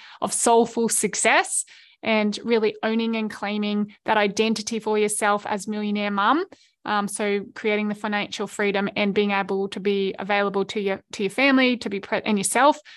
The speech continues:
present, nurturing, nurturing, or whatever your value is. Um, but you know what? I continue to show up regardless of what's <laughs> happening in my life, week after week, day after day, week after week, month after month. We're going into our fourth year of business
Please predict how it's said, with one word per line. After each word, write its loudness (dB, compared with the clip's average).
present, 0
nurturing, -2
nurturing, -2
or -2
whatever 2
your 0
value 0
is. 4
Um, -2
but -2
you 0
know 2
what? 2
I 4
continue -4
to -6
show 0
up 2
regardless -2
of -10
what's -2
<laughs> 0
happening 2
in 0
my 2
life, 2
week 6
after 2
week, -4
day 2
after 0
day, 0
week -2
after -4
week, -4
month 0
after -2
month. -6
We're -4
going 0
into -2
our 2
fourth 4
year 2
of -4
business -2